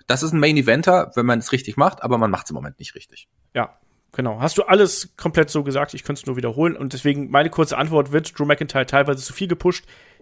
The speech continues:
Speaker 2: Ja. Das liegt aber nicht an ihm, sondern es liegt an der Darstellungsweise. Ähm, der Ricochet-Fan fragt noch, wer tanzt besser, Sami Zayn oder Pat McAfee?
Speaker 1: Schwierige Frage. Wir haben zwei großartige Tänzer hier. Ähm, <laughs> aber ich glaube tatsächlich,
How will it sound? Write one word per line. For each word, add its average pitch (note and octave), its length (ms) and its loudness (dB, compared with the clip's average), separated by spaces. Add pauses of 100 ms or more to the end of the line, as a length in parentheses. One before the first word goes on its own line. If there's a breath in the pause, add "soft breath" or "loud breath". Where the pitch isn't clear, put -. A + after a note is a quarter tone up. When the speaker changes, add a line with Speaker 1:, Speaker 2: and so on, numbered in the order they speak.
(120)
Speaker 2:
Ja. - 260 -4 (280)
Das A#2+ 140 -10
liegt D3+ 160 -6
aber C3 140 4
nicht D3 160 -4
an B2 80 -6
ihm, D#3+ 180 -2
sondern C3+ 140 2
es - 60 -10
liegt - 100 -12
an A#2+ 80 -4
der A#2 40 -8
Darstellungsweise. - 680 -6 (480 loud breath)
Ähm, E3+ 280 6 (420 loud breath)
der E3 100 6
Ricochet-Fan A3+ 540 4
fragt F#3 260 2
noch, E3 120 2
wer G3 120 4
tanzt E3+ 260 0
besser, G#3 260 2
Sami F3+ 300 0
Zayn D#3 260 2
oder D#3+ 140 -2
Pat - 240 -4
McAfee? G#3+ 440 -6 (680 loud breath)
Speaker 1:
Schwierige C#3+ 320 4
Frage. C3 400 4
Wir G2+ 80 4
haben G#2+ 120 2
zwei A#2+ 180 2
großartige A2+ 480 2
Tänzer B2+ 320 0
hier. G#2 360 0
Ähm, A2 460 -2
<laughs> - 80 -6
aber A#2 380 4
ich A2 80 -2
glaube C#3 580 4
tatsächlich, G#2+ 640 -2